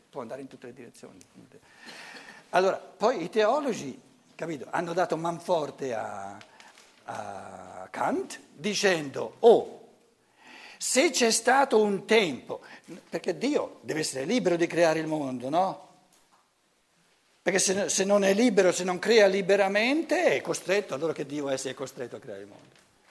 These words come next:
Se è libero di crearlo, c'era, c'è stato un tempo in cui non l'aveva ancora creato e ha deciso di crearlo. Ma un creatore,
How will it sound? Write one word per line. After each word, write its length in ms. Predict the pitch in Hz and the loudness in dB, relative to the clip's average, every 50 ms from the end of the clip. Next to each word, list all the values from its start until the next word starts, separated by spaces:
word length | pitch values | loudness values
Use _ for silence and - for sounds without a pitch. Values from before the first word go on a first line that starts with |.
| _ _ _ _ _ _ - - - - - - | _ _ _ _ _ _ -20 -20 -20 -20 -16 -10
Se 220 | - - - 196 | -6 2 6 8
è 140 | 233 220 220 | 10 10 10
libero 320 | 226 269 277 214 214 196 170 | 8 8 6 6 6 4 4
di 100 | 180 180 | 2 0
crearlo, 640 | - 196 202 185 175 170 190 233 269 339 349 392 | 0 0 0 2 2 2 2 2 0 0 -2 -2
c'era, 760 | 359 - - - 214 196 180 175 165 156 147 135 117 110 107 - - - - - - - | -2 -2 0 2 4 4 4 4 2 2 2 2 0 0 -4 -10 -14 -18 -18 -20 -18 -10
c'è 120 | - - | -6 -4
stato 260 | 175 - 220 - - 202 | 0 0 2 2 2 2
un 120 | 220 214 | 0 0
tempo 340 | - 202 233 277 - 370 320 | 2 2 0 0 0 0 -2
in 80 | 220 | -2
cui 160 | - - 226 240 | 0 -2 -2 -2
non 160 | 185 165 165 | -2 0 0
l'aveva 240 | 151 165 165 170 165 | 0 2 0 0 -2
ancora 220 | 156 156 165 170 | -2 -4 -4 -4
creato 380 | - 160 156 165 196 247 349 285 | -2 0 0 2 2 2 2 2
e 40 | |
ha 40 | 165 | 2
deciso 360 | 143 139 127 135 160 180 190 | 0 -2 -6 -8 -8 -8 -8
di 140 | 156 120 113 | -8 -8 -10
crearlo. 540 | - - 117 110 117 120 95 - - - - _ _ _ _ _ _ _ _ _ _ _ _ _ _ _ _ _ _ _ _ _ _ _ _ _ _ _ _ _ _ _ _ _ _ _ _ _ _ _ _ _ _ _ _ _ _ _ _ _ _ _ _ _ _ _ _ _ _ _ _ _ _ _ _ _ _ _ _ _ | -12 -14 -12 -10 -10 -10 -10 -12 -16 -20 -20 _ _ _ _ _ _ _ _ _ _ _ _ _ _ _ _ _ _ _ _ _ _ _ _ _ _ _ _ _ _ _ _ _ _ _ _ _ _ _ _ _ _ _ _ _ _ _ _ _ _ _ _ _ _ _ _ _ _ _ _ _ _ _ _ _ _ _ _ _
Ma 140 | - - 185 | -4 0 2
un 140 | 214 226 214 | 2 2 0
creatore, 920 | - 247 254 262 247 226 220 233 254 226 170 135 113 101 98 90 82 - | 0 2 4 6 6 6 6 6 4 4 4 2 0 -6 -10 -12 -12 -16